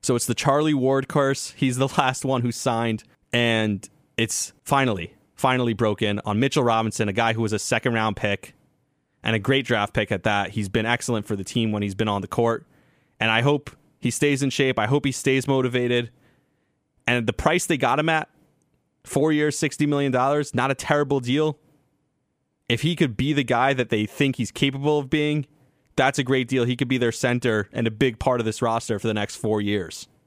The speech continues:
Now, I did want to talk about the Jalen Brunson deal because the Jalen Brunson deal, obviously the details come in, and I said I wasn't gonna break it down before they signed him, but now they officially signed him. So let's talk about it a little bit more. Um, first of all, the amount you paid him.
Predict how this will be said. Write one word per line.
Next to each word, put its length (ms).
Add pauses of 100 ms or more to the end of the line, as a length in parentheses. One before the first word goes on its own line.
(120)
Now, 140
I 60
did 160
want 200
to 60
talk 160
about 220
the 60
Jalen 300
Brunson 380
deal 220
because 260
the 80
Jalen 240
Brunson 340
deal, 200
obviously 340
the 60
details 400
come 180
in, 220 (440)
and 360
I 80
said 180
I 60
wasn't 220
gonna 120
break 220
it 80
down 360
before 300
they 120
signed 300
him, 80
but 100
now 120
they 80
officially 320
signed 220
him. 100
So 240 (360)
let's 120
talk 140
about 200
it 40
a 20
little 160
bit 140
more. 260 (720)
Um, 460 (220)
first 320
of 80
all, 320 (280)
the 120
amount 280
you 80
paid 240
him. 220